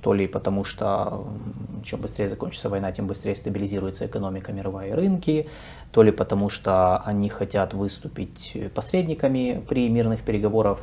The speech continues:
э, и неважно, какую роль они реально сыграют, просто чтобы сказать, что мы были за мир и с самого начала он наступил, и это наша заслуга, то есть чисто политическая цель, пиар,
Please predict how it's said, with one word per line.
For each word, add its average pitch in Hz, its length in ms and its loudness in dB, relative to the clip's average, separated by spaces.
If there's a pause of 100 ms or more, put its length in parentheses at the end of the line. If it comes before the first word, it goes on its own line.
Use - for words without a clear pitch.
(140)
э, 95 400 0 (300)
и 107 40 -4
неважно, 98 580 2 (200)
какую 101 260 0
роль 98 180 2
они 95 140 0
реально 98 300 4
сыграют, 143 540 2
просто 113 240 0
чтобы - 240 -4
сказать, 98 320 -4
что - 320 -4 (120)
мы 104 140 0
были 104 220 4
за 101 120 0
мир 107 240 4
и - 120 -6
с - 100 -8
самого 98 260 2
начала 98 440 2
он 107 200 2
наступил, 98 480 -2
и 95 40 2
это 95 160 0
наша 98 240 -2
заслуга, 147 540 0 (360)
то - 80 -10
есть 110 100 0
чисто 113 220 -2
политическая 107 680 0
цель, 95 240 -4
пиар, 92 400 0